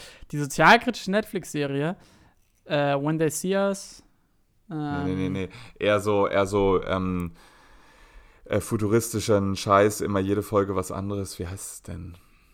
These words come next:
Speaker 1: Äh, D-, D-, Love, Death and Robots.
Speaker 2: Nee, ja, ist, ist jetzt egal, fällt mir grad nicht ein.
Speaker 1: Okay.
Speaker 2: Auf jeden Fall, ähm,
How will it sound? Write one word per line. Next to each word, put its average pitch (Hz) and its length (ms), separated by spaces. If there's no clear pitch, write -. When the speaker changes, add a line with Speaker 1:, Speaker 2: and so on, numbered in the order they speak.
Speaker 1:
Äh, 135 500
D-, - 80
D-, - 140
Love, 147 340
Death 143 260
and 139 100
Robots. 139 520
Speaker 2:
Nee, 87 520
ja, 90 140
ist, 87 280
ist - 380
jetzt 80 180
egal, - 260
fällt - 220
mir 104 80
grad - 200
nicht - 180
ein. 95 240
Speaker 1:
Okay. 147 300
Speaker 2:
Auf 92 180
jeden 104 160
Fall, 98 360
ähm, 92 300